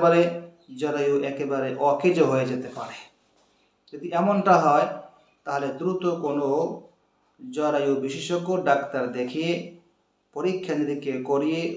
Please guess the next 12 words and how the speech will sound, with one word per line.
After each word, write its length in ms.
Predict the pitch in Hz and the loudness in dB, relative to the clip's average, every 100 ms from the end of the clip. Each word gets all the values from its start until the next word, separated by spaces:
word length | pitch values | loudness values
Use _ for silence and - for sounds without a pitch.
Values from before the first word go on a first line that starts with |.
| - | -6
ওষুধ 220 | 156 - 190 | -6 -4 -4
সেবন 280 | - 143 143 139 | 0 0 2 0
করলে 240 | 131 127 127 123 | 0 0 0 -2
আশা 180 | 127 160 160 | -2 0 2
করা 180 | 143 131 123 | 4 2 2
যায় 200 | 120 123 - - _ _ _ _ _ _ _ _ _ _ _ _ _ _ - | -2 -4 -10 -18 _ _ _ _ _ _ _ _ _ _ _ _ _ _ -16
জরায়ু 440 | 131 135 127 135 190 - | -6 -2 0 0 -2 -4
ঠিক 200 | 190 - | -4 -2
হয়ে 180 | 135 120 110 | -4 -4 -6
যাবে, 200 | 110 - - - - | -10 -14 -18 -16 -8
সন্তান 480 | 151 160 151 156 143 127 131 | -2 0 0 2 2 0 0
জন্ম 240 | 139 143 | 0 2